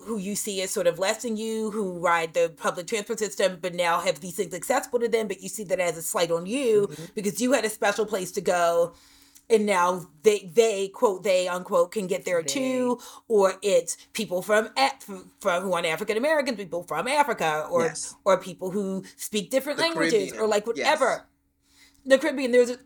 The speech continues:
Speaker 1: there's all this thing, like you said, about wanting to be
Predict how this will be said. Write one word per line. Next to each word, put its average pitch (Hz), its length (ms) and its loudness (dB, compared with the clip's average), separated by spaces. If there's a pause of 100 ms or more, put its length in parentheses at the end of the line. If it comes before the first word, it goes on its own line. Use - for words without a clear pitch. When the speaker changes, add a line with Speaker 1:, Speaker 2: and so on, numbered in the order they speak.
Speaker 1:
there's 247 320 4
all 247 220 2
this 320 160 -6
thing, 247 340 0
like 214 140 -6
you 233 80 -10
said, 220 220 0
about 175 520 -2
wanting 196 480 -4
to 254 140 -4
be 170 680 -10